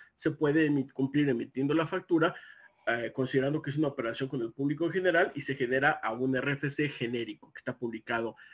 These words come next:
en la resolución miscelánea fiscal y es el que ven aquí en, en donde dice receptor, se hace genérico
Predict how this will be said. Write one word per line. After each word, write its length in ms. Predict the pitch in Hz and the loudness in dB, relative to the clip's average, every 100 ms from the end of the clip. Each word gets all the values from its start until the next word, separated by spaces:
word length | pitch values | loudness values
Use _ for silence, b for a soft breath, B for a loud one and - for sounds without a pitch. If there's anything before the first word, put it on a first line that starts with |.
| B - | B -6
en 140 | 113 | -4
la 120 | 110 107 | -2 -4
resolución 400 | 117 123 127 139 | -8 -8 -2 0
miscelánea 380 | 135 123 127 | 2 0 0
fiscal 380 | 135 139 196 233 | -2 -4 0 0
y 80 | 156 | 2
es 80 | 127 | 0
el 100 | 117 | -2
que 100 | 117 | 0
ven 180 | 117 117 | -2 -2
aquí 280 | 123 117 110 | -6 -6 -6
en, 160 | - B B B | -8 B B B
en 120 | - 104 | -16 -12
donde 280 | 104 110 | -8 -8
dice 240 | - - 107 | -8 -8 -8
receptor, 400 | 85 - - - | -8 -18 -20 -16
se 120 | 92 | -12
hace 140 | - | -12
genérico 600 | - 123 170 160 160 214 | -6 2 4 4 4 2